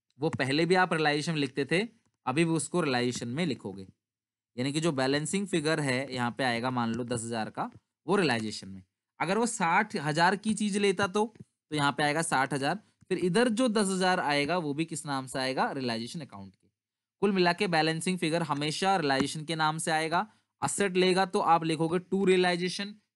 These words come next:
कैश लेगा तो क्लास आप लिखोगे टू कैश। एसेट लेगा तो क्या लिखोगे, टू रियलाइजेशन, कैश लेगा तो लिखोगे क्लास टू कैश। ये स्क्रीनशॉट ले लो आप, ये लोन अकाउंट का पूरा ट्रीटमेंट है,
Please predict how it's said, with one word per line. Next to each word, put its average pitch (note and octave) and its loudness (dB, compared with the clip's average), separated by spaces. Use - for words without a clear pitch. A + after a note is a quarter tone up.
कैश E3 2
लेगा D#3+ -2
तो F3 -4
क्लास D#3+ -2
आप C3+ -4
लिखोगे C3 -4
टू D#3 -2
कैश। F#2+ -12
एसेट E3+ -4
लेगा F3 0
तो F#3 -4
क्या F#3+ -4
लिखोगे, F#3+ -4
टू A3 -4
रियलाइजेशन, D3 -2
कैश F3 2
लेगा D#3 -4
तो E3+ -8
लिखोगे C#3 -6
क्लास E3 -6
टू F3+ -4
कैश। G2+ -10
ये D#3 -4
स्क्रीनशॉट C#3+ -6
ले C#3+ -4
लो C#3+ -2
आप, E3+ -8
ये D3+ -2
लोन C#3+ 0
अकाउंट B2+ -4
का D#3+ -8
पूरा C#3 -6
ट्रीटमेंट F#2+ -14
है, F2+ -20